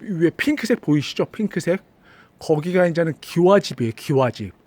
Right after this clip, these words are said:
기와집이거나 어떤 집은 이제 슬레이트 지붕인데, 그렇게 살다가 저 옆에 있잖아요. 옆에 저 양옥식,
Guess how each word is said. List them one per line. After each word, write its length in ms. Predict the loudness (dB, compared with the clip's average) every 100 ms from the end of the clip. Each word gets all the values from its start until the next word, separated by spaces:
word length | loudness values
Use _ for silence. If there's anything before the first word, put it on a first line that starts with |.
| _ _
기와집이거나 840 | -2 4 6 6 4 2 2 2 2
어떤 300 | 2 0 0
집은 300 | -2 -2 -4
이제 80 |
슬레이트 340 | -6 -6 -6 -6
지붕인데, 540 | -4 0 0 0 -2 _ -20 -20 -20 -12
그렇게 240 | -2 0 0
살다가 640 | 0 0 2 0 -2 -6 _ _ -20 _ _
저 220 | -2 -2 -2 -8 0
옆에 300 | 0 2 2
있잖아요. 400 | 2 -2 -2 -6 _ _ _ _ -4
옆에 180 | -4 -4
저 140 | -8 -4
양옥식, 480 | 0 2 2 0